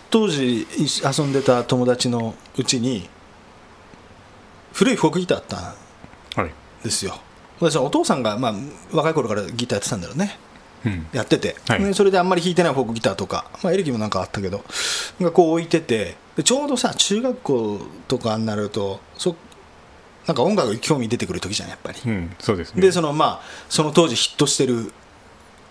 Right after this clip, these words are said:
Speaker 1: 曲とか聴いたりするじゃない？
Speaker 2: はい。
Speaker 1: ね、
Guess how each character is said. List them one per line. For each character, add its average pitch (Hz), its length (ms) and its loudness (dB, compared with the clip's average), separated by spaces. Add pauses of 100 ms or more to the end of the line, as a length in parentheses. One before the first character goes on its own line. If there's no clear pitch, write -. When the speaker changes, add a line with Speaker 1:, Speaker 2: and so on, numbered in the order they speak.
(220)
Speaker 1:
曲 131 180 0
と 131 80 2
か 98 80 0
聴 - 120 -2
い - 20 -6
た 113 80 2
り - 80 -2
す - 100 -2
る 104 80 -4
じ 92 60 -8
ゃ - 40 -8
な 143 120 -2
い？ - 100 -10 (260)
Speaker 2:
は 107 120 -2
い。 82 100 -10 (1200)
Speaker 1:
ね、 175 220 0